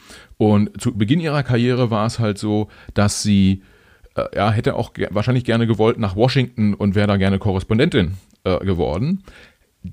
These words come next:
Die Top-Jobs waren aber alle, äh, besetzt mit, mit Männern. In so einem Kriegsgebiet, da war jetzt die Motivation der Journalistenkollegen nicht ganz so stark. Da war es eher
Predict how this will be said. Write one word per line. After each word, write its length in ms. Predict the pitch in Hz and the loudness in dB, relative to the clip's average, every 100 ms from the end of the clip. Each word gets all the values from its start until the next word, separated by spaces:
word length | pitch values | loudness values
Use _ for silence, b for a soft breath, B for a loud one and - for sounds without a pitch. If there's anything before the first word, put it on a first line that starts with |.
| - _ - | -18 _ -2
Die 120 | 120 | 2
Top-Jobs 460 | 160 - 156 - | 0 2 -2 0
waren 200 | 123 123 | 0 2
aber 260 | 127 120 104 | 2 0 0
alle, 420 | 113 117 117 117 - | 0 0 0 -4 -6
äh, 180 | 113 95 | -4 -2
besetzt 580 | 110 113 117 - - 117 | -2 -2 -4 -8 -4 -2
mit, 340 | 104 - - | -2 -2 -8
mit 180 | - 120 | -4 0
Männern. 440 | 123 117 73 82 95 b b b b | 2 2 0 -4 -12 b b b b
In 140 | 120 | 0
so 80 | 113 | 2
einem 100 | 113 | 0
Kriegsgebiet, 640 | - 190 - 160 185 233 - B B _ _ _ - | 0 -2 -2 -4 -4 -8 -14 B B _ _ _ -2
da 260 | 107 117 | 2 2
war 160 | 104 135 | 2 2
jetzt 220 | 139 - | 0 2
die 60 | 113 | 2
Motivation 640 | 123 135 110 104 123 139 | 2 2 2 2 2 2
der 100 | 127 | 2
Journalistenkollegen 840 | 117 117 127 - 131 - 117 117 | 0 0 -2 -4 -6 -2 0 0
nicht 200 | 117 - | -2 -2
ganz 240 | - 98 127 | -2 0 0
so 160 | 101 | 0
stark. 500 | 90 - 85 131 - - B B - | -2 -2 -2 -2 -6 -12 B B -4
Da 160 | 113 | -2
war 120 | 127 | 0
es 100 | 135 | -4
eher 380 | - 104 127 120 | -4 -2 0 -2